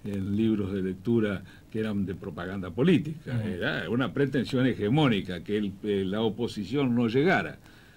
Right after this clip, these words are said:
Speaker 1: Es cierto también, porque hay que decir toda la verdad, que a nosotros vinieron, que,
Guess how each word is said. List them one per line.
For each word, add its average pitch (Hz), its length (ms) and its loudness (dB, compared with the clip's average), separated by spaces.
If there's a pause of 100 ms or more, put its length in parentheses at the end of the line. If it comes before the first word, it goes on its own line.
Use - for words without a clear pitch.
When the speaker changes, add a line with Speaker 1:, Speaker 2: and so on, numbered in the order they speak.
(140)
Speaker 1:
Es 151 200 2
cierto 151 480 4
también, 143 520 4
porque 113 200 -2
hay 104 100 -2
que 101 80 -2
decir 101 300 0
toda 101 160 -2
la 101 100 -2
verdad, 113 460 0 (320)
que 117 220 0
a 113 120 0
nosotros 151 800 2
vinieron, 131 640 4
que, - 100 -8